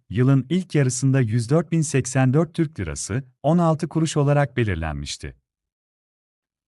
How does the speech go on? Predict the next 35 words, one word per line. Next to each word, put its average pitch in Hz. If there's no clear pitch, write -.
Temmuz 151
ayında 151
yapılan 143
güncellemeyle 135
bu 175
ücret 135
yüz 113
yirmi 117
iki 113
bin 127
üç 175
yüz 143
elli 131
bir 170
virgül 147
sıfır 117
dört 160
T 143
L'ye 143
yükseltilmişti. 120
Adalet 127
ve 165
Kalkınma 135
Partisi 151
iktidarında 131
bedelli 131
askerlik 151
ilk 165
olarak 147
iki 117
bin 123
on 170
bir 170
yılında 143
çıkarıldı. 76